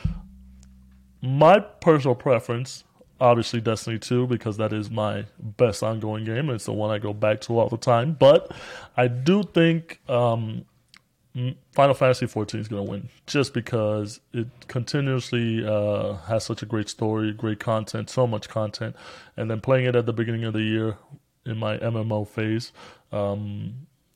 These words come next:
I think it, it just holds up. Obviously, with Fortnite and Genshin Impact still kind of being, uh, leaders in their own category, I think just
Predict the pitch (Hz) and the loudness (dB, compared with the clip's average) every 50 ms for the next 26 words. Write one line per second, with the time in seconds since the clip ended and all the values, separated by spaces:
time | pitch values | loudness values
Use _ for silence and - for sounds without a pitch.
0 | _ - 104 104 - - 117 110 - 113 110 104 _ _ _ _ _ - - - | _ -10 -10 -8 -4 -4 -4 -2 -2 -4 -4 -4 _ _ _ _ _ -16 -10 -8
1 | 110 104 - - 120 - - - 120 117 107 120 127 143 147 - - _ _ - | -8 -8 -4 -4 -4 -4 0 0 0 2 4 4 2 2 2 0 -10 _ _ -20
2 | - _ - _ _ _ - - 127 131 127 127 120 - - 120 110 110 107 - | -20 _ -20 _ _ _ 0 4 4 4 4 4 0 0 -2 0 0 -2 -4 -4
3 | - - 135 131 127 123 123 120 123 123 120 123 - - 117 110 110 107 117 113 | 0 2 2 2 4 2 2 2 2 2 0 -4 -4 -6 -6 -6 -4 -2 -4 -4
4 | 110 - 117 113 113 110 101 - 120 110 107 104 - - - _ _ - - - | -2 -4 -4 -4 -4 -4 -2 0 2 2 2 0 -4 -12 -20 _ _ -18 -12 -4
5 | - 135 123 117 113 110 - - 123 113 113 107 104 113 113 110 110 110 110 107 | 0 2 2 2 2 -2 -2 -2 -2 -2 -2 -4 -4 -4 -4 -2 -4 -6 -6 -6
6 | 104 104 104 104 101 101 101 107 - - _ _ _ - - 110 113 117 120 117 | -4 -4 -4 -2 -2 -4 -4 -6 -8 -12 _ _ _ -12 -8 -4 -2 -2 0 0
7 | 117 117 113 110 104 - - 123 120 117 120 120 120 127 131 131 143 143 127 131 | 0 0 0 0 -2 -4 -4 -4 -2 0 0 2 2 0 0 0 4 4 4 4
8 | 127 131 131 131 131 131 127 117 104 - - 123 107 104 _ - - 113 - 107 | 4 2 2 2 4 2 2 0 0 -2 -4 -8 -10 -10 _ -18 -16 -10 -8 -8
9 | 107 - - - | -8 -8 -10 -16